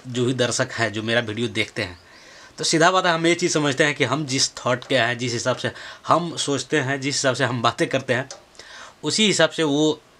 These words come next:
बात, सारा कुछ, मेरा भी बात मानता है, अपना भी बात रखता है, ठीक है। बहुत लोग नहीं भी रखता है, तो वो उसकी अपनी ओपिनियन है, हर एक आदमी का अपना ओपिनियन होता है। तो कल हो गया था, कहीं चले गए थे, जिसके कारण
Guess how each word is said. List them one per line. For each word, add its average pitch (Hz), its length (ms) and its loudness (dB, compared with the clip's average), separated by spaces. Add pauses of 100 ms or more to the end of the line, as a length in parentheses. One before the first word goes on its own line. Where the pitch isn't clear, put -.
(120)
बात, 123 280 2
सारा 123 240 2
कुछ, 160 280 -6
मेरा 117 260 0
भी 120 80 -2
बात 110 320 0
मानता 104 360 -2
है, 117 220 -2
अपना 135 280 -2
भी 127 60 0
बात 117 240 0
रखता 117 340 0
है, 117 140 -4 (340)
ठीक 139 180 -4
है। 95 120 -10 (340)
बहुत 120 220 0
लोग 123 160 0
नहीं 113 180 0
भी 147 100 2
रखता 135 240 2
है, 127 60 2
तो 131 100 -6
वो 120 280 -6 (340)
उसकी 131 240 -4
अपनी 123 260 -4
ओपिनियन 113 420 -4
है, 110 120 -12 (380)
हर 127 100 2
एक 147 120 0
आदमी 120 220 0
का 113 120 2
अपना 123 240 -2
ओपिनियन 113 500 -8
होता 104 320 -8
है। 90 180 -14 (680)
तो 92 60 -10
कल 165 540 2 (140)
हो 113 120 -4
गया 127 180 0
था, 131 120 -2
कहीं 117 260 -4 (180)
चले 151 200 4
गए 147 180 4
थे, 160 160 0
जिसके 135 260 -2
कारण 127 300 0